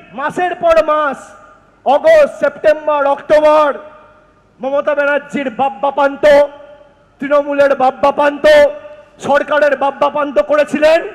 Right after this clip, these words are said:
তারা আজকে প্রশ্ন করতে পারেন যে ছাব্বিশ জন মারা যাওয়ার পর বাইশে এপ্রিল ঘটনা ঘটেছে,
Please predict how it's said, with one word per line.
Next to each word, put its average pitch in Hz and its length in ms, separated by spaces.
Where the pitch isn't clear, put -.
তারা 262 180
আজকে 294 280
প্রশ্ন 277 300
করতে 302 260
পারেন 349 400
যে 285 80
ছাব্বিশ 302 540
জন 330 160
মারা 294 240
যাওয়ার 302 360
পর 302 140
বাইশে 285 360
এপ্রিল 294 380
ঘটনা 262 400
ঘটেছে, 269 440